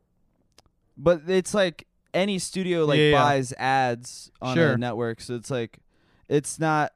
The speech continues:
Speaker 1: it's not, like, unrealistic to, I mean, I
Speaker 2: I'm,
Speaker 1: will
Speaker 2: I'm
Speaker 1: say
Speaker 2: not, I'm not
Speaker 1: I
Speaker 2: doubting
Speaker 1: was
Speaker 2: you.
Speaker 1: really anticipating it at
Speaker 2: Yeah.
Speaker 1: the time,
Speaker 2: <laughs>
Speaker 1: so.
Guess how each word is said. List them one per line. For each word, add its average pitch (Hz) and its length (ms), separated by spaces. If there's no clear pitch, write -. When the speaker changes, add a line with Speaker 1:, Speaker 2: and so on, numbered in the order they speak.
Speaker 1:
it's 143 280
not, 151 200
like, 139 300
unrealistic 135 760
to, 123 320
I 180 120
mean, 214 260
I 208 80
Speaker 2:
I'm, 202 80
Speaker 1:
will 208 140
Speaker 2:
I'm 208 100
Speaker 1:
say 214 40
Speaker 2:
not, 208 320
I'm 170 140
not 170 280
Speaker 1:
I 185 120
Speaker 2:
doubting 143 200
Speaker 1:
was - 120
Speaker 2:
you. 254 60
Speaker 1:
really 269 300
anticipating 170 840
it 98 200
at 165 100
Speaker 2:
Yeah. 165 140
Speaker 1:
the 170 80
time, 226 460
Speaker 2:
<laughs> 254 60
Speaker 1:
so. 302 720